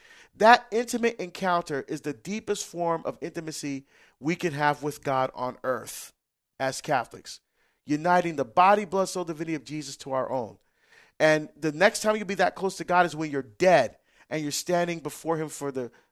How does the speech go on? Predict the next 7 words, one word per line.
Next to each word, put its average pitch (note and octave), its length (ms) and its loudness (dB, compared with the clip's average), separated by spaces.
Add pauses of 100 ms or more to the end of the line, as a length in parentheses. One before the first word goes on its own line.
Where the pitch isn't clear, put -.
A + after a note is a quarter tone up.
(120)
particular D3+ 460 -4
judgment. C3 500 -4 (280)
On D#3 260 6
earth, B3 460 4 (320)
it's D#3 160 -6
the D3+ 100 -8
Eucharist. D3 600 -8